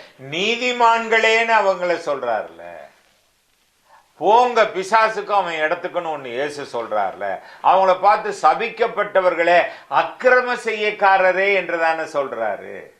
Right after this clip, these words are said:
நீதிமான்ன்றவன் நன்மை செய்யறவன், அக்கிரமக்காரன் என்பவன் தீமை செய்கிறவன் தீமையை தேர்ந்தெடுக்கிறான், தீமை செய்தவர்களுக்கு தீமை செய்கிறவனாக இருக்கிறான். யோசிங்கங்க,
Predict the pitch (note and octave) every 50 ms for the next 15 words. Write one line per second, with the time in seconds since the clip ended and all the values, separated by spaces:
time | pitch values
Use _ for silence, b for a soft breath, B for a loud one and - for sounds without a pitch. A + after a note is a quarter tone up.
0 | _ _ _ b b b b b b C#3 D#3 F#3 A3 A#3 A#3+ A3+ A#3+ A#3 A3 A3
1 | G#3+ G#3+ A3 A3 A3+ A3+ A3 A3 A3 A3+ A3+ A3+ A3 G#3 G3 F#3+ G3+ A#3 B3+ C4
2 | A#3+ - A3 F#3+ F3 D#3 C3 A#2+ G#2+ G2 F2+ E2 D2 - _ _ _ _ _ _
3 | _ _ _ _ _ _ _ _ _ _ - A2+ D#3+ - - - C4 C4+ C4 C4
4 | C4 B3 - G3+ G3+ G3 F#3 F3+ F3 E3+ D#3 D3+ D3 C#3 C#3 C3 C3 B2+ B2 -
5 | - F#3 A3 A#3 A#3 G#3+ F#3 - D#3+ E3 D#3+ C#3+ D3 C#3+ C#3+ C3+ C3 B2 A#2+ -
6 | E3+ F#3+ G#3 G#3 G3 F3 C#3+ B2 C#3+ C#3 C#3 B2+ B2 B2 A#2 A#2 A#2 A#2 A#2 A2+
7 | A2 G#2 F#2 B B B B B B F3 G3+ A3+ A#3 A#3 A3 - - F#3+ F#3 F3
8 | E3+ D#3+ D#3 D3+ C#3+ C#3+ - B2 A2 G2 A#2+ C#3+ E3 E3+ E3 D3+ - B2+ B2 A2+
9 | A2+ A2 A2 G#2+ G2+ G2 G2 F#2 F2+ - - G2+ F2 - - _ - - - -
10 | _ _ _ - A#2+ C3+ D#3 D#3+ E3 E3+ E3 C#3 B2 A2 G2 F2 D#2+ D#2+